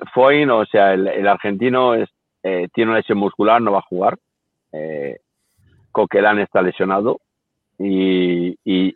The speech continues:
y Gerard Moreno que la ha dejado, pero bueno, yo, es que en comparación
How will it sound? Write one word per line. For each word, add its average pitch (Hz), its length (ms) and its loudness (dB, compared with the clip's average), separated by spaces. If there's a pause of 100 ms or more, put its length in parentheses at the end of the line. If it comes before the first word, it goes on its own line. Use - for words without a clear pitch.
y 98 120 -4
Gerard 107 220 4
Moreno 120 320 2
que 104 140 2
la 107 80 6
ha 110 40 6
dejado, 113 440 4
pero 101 220 0
bueno, 95 240 -2
yo, 92 160 -4 (260)
es - 160 -12
que 117 240 4 (260)
en 95 140 -8
comparación 110 920 2